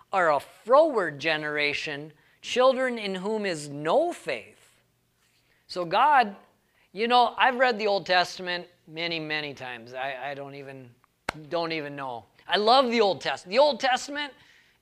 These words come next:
is awesome. I did, I love the New T-, but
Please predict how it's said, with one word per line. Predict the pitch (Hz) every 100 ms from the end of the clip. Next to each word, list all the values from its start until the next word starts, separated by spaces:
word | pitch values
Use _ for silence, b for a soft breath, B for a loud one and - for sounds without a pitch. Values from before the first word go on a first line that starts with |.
| _
is | 180
awesome. | 151 180 190 - 151 117 -
I | 196
did, | 196 247
I | 214
love | 208 269 240
the | 254
New | 311
T-, | 339 180
but | 202 226